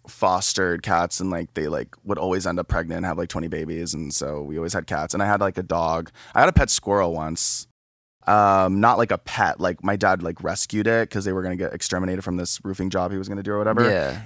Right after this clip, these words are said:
Speaker 1: And, like, I named him Sammy, and he, we would, like, we tried to set him free after he got better, but, like, he, he literally would, like,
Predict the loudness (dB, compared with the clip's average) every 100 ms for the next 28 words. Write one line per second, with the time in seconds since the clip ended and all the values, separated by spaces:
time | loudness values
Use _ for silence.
0 | -4 0 2 2 0 0 2 4 2 2
1 | 0 0 2 2 2 0 -2 -4 -2 0
2 | -2 -4 -4 -2 2 0 0 0 0 2
3 | 0 -2 -2 0 0 -2 -4 -2 -2 0
4 | 2 0 -2 -8 -20 -2 2 4 2 -2
5 | _ _ -16 -12 -12 -14 -20 _ -8 -4
6 | -2 2 2 2 2 0 -2